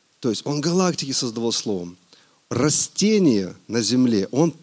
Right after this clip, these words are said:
просто сказал словом, чтобы земля произрастила растения. А сад в Эдеме сам насадил Бог.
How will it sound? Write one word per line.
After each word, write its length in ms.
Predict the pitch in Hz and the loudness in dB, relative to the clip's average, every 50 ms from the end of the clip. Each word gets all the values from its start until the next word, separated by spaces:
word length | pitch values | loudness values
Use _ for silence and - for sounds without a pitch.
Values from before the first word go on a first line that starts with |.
| - - | -12 -2
просто 260 | - 180 156 - 160 | -2 -2 0 0 -2
сказал 340 | 143 - 151 135 131 147 139 | -2 0 0 0 2 2 0
словом, 420 | - - - 165 170 151 131 113 | 0 0 2 2 4 4 4 2
чтобы 240 | - - - 101 104 | 0 -2 -4 -2 -2
земля 340 | 101 87 117 117 120 139 147 | 0 0 2 2 2 2 2
произрастила 720 | - 135 123 117 101 110 110 104 - - - 123 110 110 | 0 -2 -6 -6 -4 -4 -4 -6 -6 -4 -4 -4 -4 -2
растения. 580 | 107 110 107 - - - 101 90 87 85 85 85 - _ _ _ _ _ _ _ _ _ _ _ _ - | -4 -4 -4 -4 -4 -6 -8 -8 -8 -12 -16 -20 -20 _ _ _ _ _ _ _ _ _ _ _ _ -14
А 140 | - 110 95 | -10 -8 -4
сад 580 | - - - - - 143 175 185 - - - - _ - | -2 -2 0 0 2 2 2 0 -2 -6 -20 -20 _ -14
в 140 | 101 92 104 | -6 -4 -4
Эдеме 400 | 98 95 107 98 92 87 87 - _ _ _ - | 0 2 2 2 2 -2 -6 -10 _ _ _ -12
сам 360 | - - - 117 104 95 95 | -6 -4 -2 -2 -2 -2 -4
насадил 380 | 92 87 - 113 92 87 92 85 | -4 -4 -4 -4 -4 -6 -8 -10
Бог. 320 | 85 85 82 - - - | -10 -12 -16 -16 -18 -20